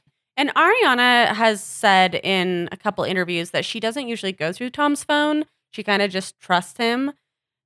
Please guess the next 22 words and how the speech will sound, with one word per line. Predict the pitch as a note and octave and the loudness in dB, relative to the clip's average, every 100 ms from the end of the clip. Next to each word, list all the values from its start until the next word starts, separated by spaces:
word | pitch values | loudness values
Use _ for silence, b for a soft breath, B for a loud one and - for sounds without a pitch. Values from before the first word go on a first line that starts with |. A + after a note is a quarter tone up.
| _ _ - | _ _ 0
But | A#3+ | 0
she | - C4 | 2 2
had | A#3+ A3+ | 2 0
this | A#3 - | -4 -6
weird | A3 G#3 | -2 0
intuition | G3+ G#3 G#3 F#3 G#3+ A3+ | -2 -4 -2 -2 -2 -2
that | G#3 F#3+ | -2 -4
she | G3+ | -8
should | F#3+ F#3 | -10 -10
just | F3+ | -8
look | E3+ E3+ | -6 -4
at | F#3+ G3+ | 0 2
it | B3 G#3 | 0 -2
since | F#3+ F3+ | -6 -6
she | - D#3+ F3 | -8 -14 -12
had | D#3+ D#3+ | -4 -2
it. | A3 C#4+ - | 0 -2 -6
So | - A#3 A3+ A3 | 0 4 4 2
she | A3 A3+ | -2 -2
opens | G3+ C4 D4+ | -2 -2 -6
his | - - | -8 -2
phone | A3 G3 F#3+ F#3+ F#3+ | 2 4 4 0 -2